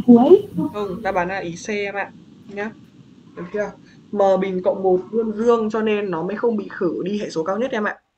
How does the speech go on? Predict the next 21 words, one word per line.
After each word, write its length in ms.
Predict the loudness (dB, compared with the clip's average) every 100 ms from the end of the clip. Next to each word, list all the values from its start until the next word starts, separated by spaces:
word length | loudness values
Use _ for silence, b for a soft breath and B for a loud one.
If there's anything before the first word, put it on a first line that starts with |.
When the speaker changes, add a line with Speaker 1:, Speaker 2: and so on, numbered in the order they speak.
| _ -10
Speaker 2:
Được 100 | -4
chưa? 180 | -2 -2 B B B -8
Chứ 80 | -2
còn 160 | -2
ý 160 | -2 0
cuối 160 | 2 2
không 180 | 0 -4
phải 180 | -6
đâu, 180 | -2 0
bởi 160 | 2 0
vì 140 | 0
ý 160 | -2 -4
cuối 240 | 2 2 4
nếu 220 | 2 2
mà 120 | 2
A 180 | 2 0
bằng 180 | 0 -4
không 260 | -2 -2 -4
thì 100 | -4
nó 140 | -4
không 140 | -6